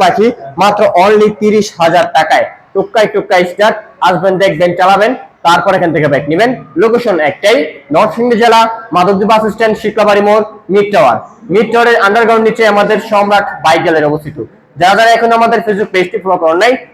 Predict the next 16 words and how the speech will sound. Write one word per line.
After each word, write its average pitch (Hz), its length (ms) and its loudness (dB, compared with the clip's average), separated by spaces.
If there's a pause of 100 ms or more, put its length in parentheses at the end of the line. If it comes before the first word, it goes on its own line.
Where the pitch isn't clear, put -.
(120)
দ্রুত 233 180 0 (140)
এখন 226 200 -2
আমাদের 220 240 0
Facebook 208 280 -2
পেজটি 214 260 -2
ফলো 202 160 2
করতে 180 180 -2
হবে। 240 140 2 (380)
YouTube 220 260 -2
থেকে 247 160 2
দেখে 240 180 -2
থাকলে 233 160 -2 (100)
অবশ্যই, 226 280 -4
অবশ্যই 220 220 -2
YouTube 208 240 -4
চ্যানেলটি 208 300 0